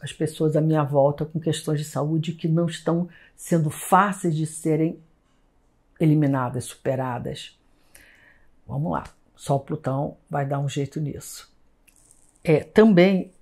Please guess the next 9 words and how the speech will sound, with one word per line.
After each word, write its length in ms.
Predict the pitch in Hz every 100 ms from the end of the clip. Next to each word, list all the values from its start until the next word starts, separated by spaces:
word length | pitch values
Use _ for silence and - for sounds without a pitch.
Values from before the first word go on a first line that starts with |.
| -
é 80 | 165
um 80 | 170
ciclo 340 | - 180 175
ideal 440 | 156 147 156 156
para 120 | 156 156
quem 160 | -
estava 440 | 160 - 151 160 160
assim, 680 | - - 175 160 156 160 - _ _ -
desanimado, 1040 | 185 143 170 170 156 147 131 135 151 175